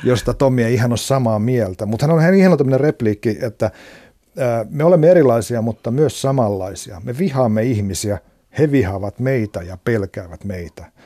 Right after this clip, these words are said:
Ja sitten vielä, että meidän kaltaisemme miehet ovat aina yksin,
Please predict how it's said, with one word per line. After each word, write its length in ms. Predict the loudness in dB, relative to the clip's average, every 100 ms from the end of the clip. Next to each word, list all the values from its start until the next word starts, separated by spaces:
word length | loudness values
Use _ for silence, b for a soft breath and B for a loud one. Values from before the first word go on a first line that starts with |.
| b
Ja 60 | -14
sitten 200 | -6 0
vielä, 220 | 2 2
että 240 | -2 -6 -10 B B -10
meidän 400 | -4 -2 -2 -4
kaltaisemme 640 | -2 -4 -4 -8 -8 -6
miehet 380 | -2 -2 -4 -6
ovat 220 | -10 -6
aina 240 | -2 0 0
yksin, 440 | -2 -4 -8 -10